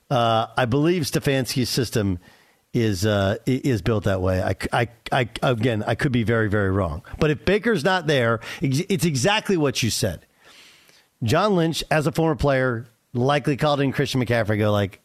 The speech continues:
"All right, give me the Baker. Give me the, can we win with Baker? Does he fit in this locker room?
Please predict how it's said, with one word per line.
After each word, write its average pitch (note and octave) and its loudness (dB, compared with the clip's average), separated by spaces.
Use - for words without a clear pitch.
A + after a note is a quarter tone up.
"All G#2 -2
right, G2 0
give A2 0
me A2+ 2
the G#2 -2
Baker. F#2 -2
Give A2 0
me G#2 2
the, G2 0
can G#2+ -2
we A2+ 2
win A#2+ 2
with A2+ 0
Baker? G2+ -2
Does F2+ -2
he G2 0
fit B2 -2
in A#2 -6
this A2 -2
locker G2+ 0
room? G2 0